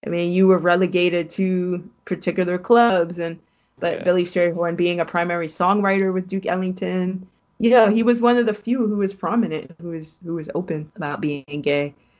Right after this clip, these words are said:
Speaker 1: So
Speaker 2: Yeah.
Speaker 1: this one goes out to you too, Billy Strayhorn. <laughs>
Speaker 2: It goes
Speaker 1: But
Speaker 2: to you
Speaker 1: yeah.
Speaker 2: too, yeah, all the jazz heads.
Speaker 1: I'm not sure why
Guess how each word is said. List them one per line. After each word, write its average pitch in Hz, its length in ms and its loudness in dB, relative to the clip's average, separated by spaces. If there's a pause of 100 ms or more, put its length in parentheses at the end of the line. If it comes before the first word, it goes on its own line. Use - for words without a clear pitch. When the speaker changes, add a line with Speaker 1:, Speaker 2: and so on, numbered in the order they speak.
(160)
Speaker 1:
So 156 420 -2 (100)
Speaker 2:
Yeah. - 160 -18 (420)
Speaker 1:
this 453 220 6
one 415 160 6
goes 381 180 6
out 311 240 4
to 311 120 0
you 320 180 2
too, 311 240 2
Billy 262 220 0
Strayhorn. 294 720 -4
<laughs> 403 60 -8 (840)
Speaker 2:
It 87 200 -12
goes 107 220 0
Speaker 1:
But 220 80 0
Speaker 2:
to - 40 6
you - 60 8
Speaker 1:
yeah. 240 140 4
Speaker 2:
too, 104 100 0
yeah, 85 320 -2
all 90 80 -8
the 78 80 -14
jazz 78 260 -12
heads. - 220 -18 (480)
Speaker 1:
I'm 165 200 -10
not 180 360 -4 (440)
sure 185 280 -2
why 175 760 0